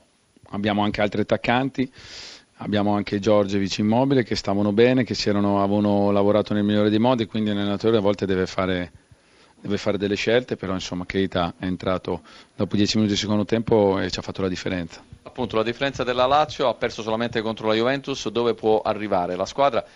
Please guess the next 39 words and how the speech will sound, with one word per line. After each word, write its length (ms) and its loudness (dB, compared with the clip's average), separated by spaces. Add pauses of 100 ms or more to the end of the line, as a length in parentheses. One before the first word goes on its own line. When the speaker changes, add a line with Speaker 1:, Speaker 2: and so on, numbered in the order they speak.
Speaker 2:
Nel 120 -16
secondo 380 -8
tempo 320 -4
si 80 -6
è 20 -6
vista 200 -10
una 80 -6
squadra 340 -6
autorevole, 520 -4
sicura, 440 -4
che 160 -6
ha 440 -16
fatto 400 -4
tantissimo 1160 -4
gioco, 360 0
molte 280 -4
occasioni, 400 -2
sul 160 -6
tre 140 0
a 60 -2
zero 220 2
continuava 440 -4
ad 60 -2
attaccare. 480 -12 (760)
Speaker 1:
Sì, 320 2
perché 600 0
insomma, 360 0 (500)
eh, 40 -6
stiamo 320 0
bene, 320 2
avremmo 300 0
dovuto, 320 -2
come 160 -2
ti 80 -6
ho 40 2
detto 180 -2
prima, 260 -2
sbloccarla, 600 -2
poi 460 -4